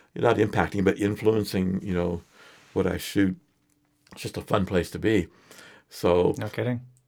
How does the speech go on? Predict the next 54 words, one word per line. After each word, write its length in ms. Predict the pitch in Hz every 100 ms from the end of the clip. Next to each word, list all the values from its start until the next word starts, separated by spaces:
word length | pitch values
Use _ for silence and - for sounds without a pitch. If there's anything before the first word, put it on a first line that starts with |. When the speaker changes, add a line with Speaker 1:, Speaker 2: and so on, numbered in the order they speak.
| _ -
Speaker 1:
you 100 | 95
know, 80 |
when 520 | 95 98 113 120 123 117
covid 500 | - 147 156 110 87
hit 480 | 82 71 - - _ _ _ _
and 180 | - 95
the 100 | 101
whole 160 | 101 95
touring 360 | - 123 117
industry, 400 | 95 87 - 90 -
you 140 | 95 92
know, 80 | 82
screeched 560 | - - 104 98 -
to 140 | - 98
a 60 |
halt, 500 | 92 117 - - -
Speaker 2:
Mm-hmm. 220 | 107 92 107 - _ _ - _ _ -
Speaker 1:
it 60 |
was 160 | 98 95
like, 120 | 101
"Okay, 300 | 104 - 101
well, 140 | 101 98
I 40 |
guess 180 | 101 104
I'm 100 | 107
not 140 | 101
gonna 140 | 98 95
be 100 | 90
doing 260 | 98 92 87
that 240 | 104 -
for 200 | - 90
a 40 | 78
while. 460 | 82 78 87 101 - _ _ _ _ - - - _ -
So 640 | - 90 87 92 95 - _ _
what 500 | 104 101 101 107 -
can 160 | - 101
I 120 | 95
do 180 | 90 92
for 160 | - -
the 140 | 98
local 320 | 87 87 90
scene?" 220 | - 95 107
And 120 | 139
I'd 160 | 185 139
been 140 | 104
running 240 | 98 95
E 160 | 98 98
I 40 | 87
Kelowna 360 | - 98 92 -
for 120 | 95
a 40 |
number 300 | 87 87 87
of 80 | 76
years. 500 | 82 95 87 92 -